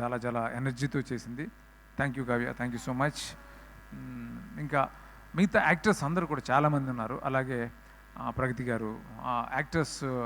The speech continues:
నరేష్ గారు, ఆ, సునీల్, ఆ, వెన్నెల కిషోర్, విటి గణేష్, శ్రీనివాస్ రెడ్డి, శ్రీకాంత్ అయ్యంగార్ and రాహుల్ రామకృష్ణ, ఇంకా చాలా చాలా చాలామంది. అలాగే జిషు సెన్గుప్తా విలన్,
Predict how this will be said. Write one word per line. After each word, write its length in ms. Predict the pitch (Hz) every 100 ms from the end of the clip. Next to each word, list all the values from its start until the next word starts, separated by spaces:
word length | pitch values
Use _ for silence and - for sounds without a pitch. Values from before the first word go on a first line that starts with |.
| 120 -
నరేష్ 560 | 135 131 135 151 160 -
గారు, 300 | 135 117 110 - - - - - 127
ఆ, 500 | 123 113 107 110 123 - -
సునీల్, 440 | - - 147 143 131 127 - - -
ఆ, 240 | 127 123
వెన్నెల 300 | 117 131 143
కిషోర్, 420 | 127 120 123 113 - - - - -
విటి 200 | 143 139
గణేష్, 520 | 127 120 120 117 - - - - - - -
శ్రీనివాస్ 420 | 143 139 131 131
రెడ్డి, 340 | 120 117 110 110 - - - -
శ్రీకాంత్ 340 | 147 135 131
అయ్యంగార్ 420 | 123 123 120 113 110 - 135
and 300 | 127 120 117
రాహుల్ 240 | 127 127
రామకృష్ణ, 460 | 120 117 - - 120
ఇంకా 240 | 120 151 -
చాలా 160 | 143 143
చాలా 280 | 135 131 127
చాలామంది. 520 | 123 120 120 123 160 - - - -
అలాగే 260 | 131 127
జిషు 260 | 117 127 147
సెన్గుప్తా 540 | 143 131 127 - 135
విలన్, 320 | 120 123 135